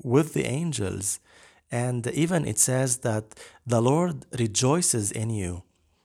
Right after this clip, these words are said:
and he dances around you and sing, and sings, uh, songs over you, songs of love.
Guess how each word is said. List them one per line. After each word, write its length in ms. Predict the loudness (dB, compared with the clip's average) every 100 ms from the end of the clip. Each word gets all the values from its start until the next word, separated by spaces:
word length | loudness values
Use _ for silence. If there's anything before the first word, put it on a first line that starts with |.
| _ -2
and 300 | 0 0 0
he 400 | 0 0 -2 -6 -20 -20 _ -8
dances 720 | 2 4 4 2 2 0 -2
around 460 | 0 0 2 0
you 360 | 0 0 -2 -6 -18 -10
and 240 | -4 -2 0
sing, 540 | 2 4 2 0 -2 -4
and 360 | -4 -4 -4 -2
sings, 540 | 0 2 2 0 -2 -4 -6
uh, 120 | 2
songs 600 | 4 6 4 2 -2 -2
over 320 | 0 2 0
you, 180 | -2 0
songs 360 | 0 0 0 0
of 180 | -2 -2
love. 520 | 0 0 -2 -6